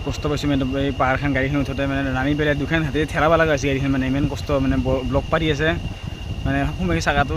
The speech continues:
শিলৰ মাজত, ষ্টেচনৰ মাজত, বালিৰ মাজত। তো বেয়া উঠালোঁ, বাবু ঠেলিছে অলপ, এতিয়া উঠলাক। তো বলক, বাবু মানুহটো বগা হৈ গৈছে কিয় বা, বগা চাম পৰি পৰি। দিয়ক। বন্ধু ঘৰ আহি পালোঁ, আহি পেলাই মানে মই ইমানে বেলেগ একো কৰা নাই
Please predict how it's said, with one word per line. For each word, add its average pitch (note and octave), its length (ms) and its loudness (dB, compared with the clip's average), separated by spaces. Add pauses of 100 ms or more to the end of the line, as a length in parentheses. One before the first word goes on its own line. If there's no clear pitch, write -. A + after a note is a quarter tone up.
শিলৰ D#3 280 0
মাজত, D3 200 0 (420)
ষ্টেচনৰ D3+ 360 -6
মাজত, C#3+ 220 -2
বালিৰ C3 240 -2
মাজত। D3 200 2 (800)
তো - 120 -6
বেয়া C#3 120 2
উঠালোঁ, C#3+ 260 -2 (360)
বাবু B2+ 160 0
ঠেলিছে C#3 260 0
অলপ, D3 160 0
এতিয়া C3+ 180 -4
উঠলাক। C#3+ 260 0 (600)
তো C3 60 -4 (100)
বলক, B2 220 -2 (280)
বাবু C3 120 0 (160)
মানুহটো B2+ 260 -2
বগা B2+ 140 2
হৈ C#3 80 4
গৈছে A#2 200 -4
কিয় C3+ 140 0
বা, D3+ 80 0 (200)
বগা B2+ 160 0
চাম C#3 220 -2
পৰি C#3 140 -2
পৰি। A#2 200 -4 (200)
দিয়ক। A#2 140 -4 (720)
বন্ধু B2 240 -6
ঘৰ A#2 120 -4
আহি A2+ 160 -4
পালোঁ, C3+ 200 -8 (380)
আহি G2 180 -12
পেলাই A2 220 -14
মানে A2+ 140 -8
মই A2+ 260 -6 (720)
ইমানে A2+ 240 -10
বেলেগ A2+ 180 -6
একো A2 120 -12
কৰা G#2+ 180 -14
নাই B2+ 100 -14